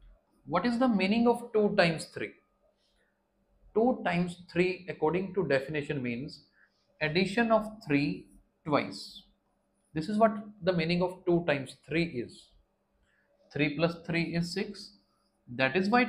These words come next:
two times three makes six. Right? If you know the basic concept, this is the word. Even the name says, like, three times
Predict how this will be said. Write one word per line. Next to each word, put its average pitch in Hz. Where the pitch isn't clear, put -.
two 214
times 185
three 170
makes 143
six. -
Right? 175
If 143
you 170
know 160
the 202
basic 143
concept, 156
this 196
is 240
the 226
word. 123
Even 214
the 170
name 185
says, 147
like, 147
three 208
times 175